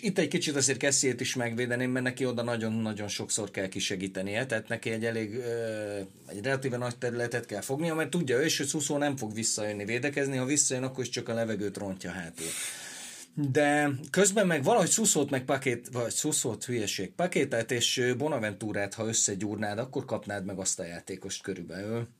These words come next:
akire ott szükség lenne a csatárok mögött. Aki visszalép, és azonnal van egy négy négy kettő, tehát a széleket is le tudod védekezni,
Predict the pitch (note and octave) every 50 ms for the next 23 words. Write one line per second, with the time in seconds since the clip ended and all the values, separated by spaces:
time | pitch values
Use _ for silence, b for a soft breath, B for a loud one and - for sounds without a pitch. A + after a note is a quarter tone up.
0 | _ _ _ _ _ _ _ _ _ _ _ _ _ _ - - B B B B
1 | B B - A#2+ A#2 - - B2 A#2+ A2+ A2+ - - A#2 - - A#2+ G#2+ G2+ G#2+
2 | G#2 G#2 G2+ G2+ G2 - A2 G2+ G2 G2 F#2+ F#2+ F#2+ F#2+ - F#2 F2+ E2+ F2 E2
3 | - - B B B B B B B B B - G2+ - - B2+ E3 F#3 F#3 -
4 | F#3+ F3+ E3+ D#3+ D#3 D#3 D3 - D#3+ D3+ D3 D#3 C#3+ C#3 B2+ B2 A#2+ B2 A#2+ A#2+
5 | A#2 G#2+ G#2+ A2+ C3 C#3+ C#3+ D#3+ E3 D#3 - - F3 D#3+ D#3 - F3 E3 D#3 -
6 | - C3 C3 C3+ A#2+ G#2+ - D3 D3+ D#3+ D#3+ D#3 D#3 C#3+ C#3 D3 C3+ - - C#3+
7 | C#3+ C#3 C#3+ C#3 C3+ B2 C3 C#3 C3+ C3 C3+ C3+ - C3+ B2+ A#2 C3 C3+ C3 B2+
8 | C3